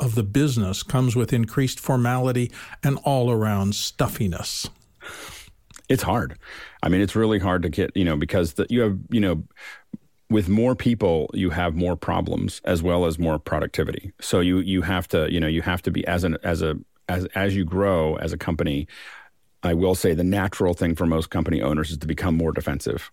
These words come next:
Speaker 2: Like, you just, you just, it, what was very natural, and, you know, y-, it doesn't, it, it only takes a couple rough interactions with employees. You know, eh, you'll have some problem employee or someone who did, did something crazy, or, or someone who,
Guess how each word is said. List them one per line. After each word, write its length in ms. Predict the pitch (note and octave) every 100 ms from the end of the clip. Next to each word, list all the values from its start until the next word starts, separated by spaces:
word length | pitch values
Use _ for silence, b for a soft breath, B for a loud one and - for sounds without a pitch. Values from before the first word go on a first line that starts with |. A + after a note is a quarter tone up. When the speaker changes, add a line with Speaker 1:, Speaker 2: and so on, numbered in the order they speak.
| -
Speaker 2:
Like, 180 | G2+ F2
you 80 | F#2
just, 240 | G2+ -
you 100 | G2+
just, 280 | F#2 F2+ -
it, 360 | - F2+ -
what 220 | - F#2+ -
was 240 | F2 F2+
very 240 | E2+ E2
natural, 520 | D2+ D2+ D2+ - D#2 D2
and, 200 | C#2+ C#2+ B B B B
you 60 | E2
know, 180 | D2+ D2
y-, 240 | F2+ F#2
it 140 | - G#2
doesn't, 360 | G#2 F#2+ F2+
it, 300 | - E2+ -
it 160 | - F#2
only 220 | G#2+ G2
takes 280 | - F#2 -
a 60 |
couple 380 | - F2 E2+ D2+ - _ _ _
rough 420 | F#2+ F2+ D#2 - - - F#2 - -
interactions 560 | G#2+ F#2 E2 E2+ F2+ E2+
with 160 | D#2+
employees. 680 | C#2+ - F2+ E2 C#2 C2+ - B B B B
You 80 | F#2
know, 100 | E2 -
eh, 140 | E2 -
you'll 160 | F#2
have 220 | F#2 E2
some 180 | - F#2
problem 380 | E2+ E2 D#2+ E2
employee 420 | D#2 - D#2+ D#2
or 100 | C#2+
someone 300 | - F2 F2+
who 140 | E2+ D#2
did, 320 | D#2 D2+ -
did 160 | F2+
something 280 | D#2+ E2+ -
crazy, 480 | - E2 D2 E2 D2
or, 200 | C2+ A#1
or 200 | - D2+
someone 300 | - F2 E2+
who, 320 | D#2+ D2 C#2+